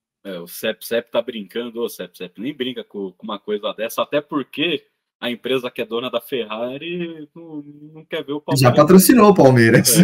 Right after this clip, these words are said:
Speaker 1: já, já patrocinou o Palmeiras, mas não sei se, se quer voltar a ter essa parceria, não. <laughs> Mas nem, nem brinca com isso. O Diego Souza perguntou, mas a fã continua, continuará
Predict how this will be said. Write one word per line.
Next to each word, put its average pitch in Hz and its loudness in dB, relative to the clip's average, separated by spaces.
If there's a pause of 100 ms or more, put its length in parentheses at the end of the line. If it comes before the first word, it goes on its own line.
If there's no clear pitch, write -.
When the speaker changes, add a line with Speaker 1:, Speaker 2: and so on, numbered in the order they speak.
(100)
Speaker 1:
já, 190 6
já 196 4
patrocinou 151 0
o 131 -2
Palmeiras, 127 -2
mas 180 -10
não 202 -10
sei 185 -8
se, 196 -8
se 180 -18
quer 170 -6
voltar 180 -6
a - -8
ter - -10
essa 165 -8
parceria, 170 -4
não. 143 -6 (440)
<laughs> - -18 (1500)
Mas 107 -12
nem, 131 0
nem 123 -6
brinca 180 -2
com 170 -6
isso. 127 -6 (440)
O 113 -2
Diego 143 -6
Souza 139 -4
perguntou, 117 -6
mas 143 -4
a 139 -4
fã 156 -6
continua, 135 -10 (220)
continuará 143 -8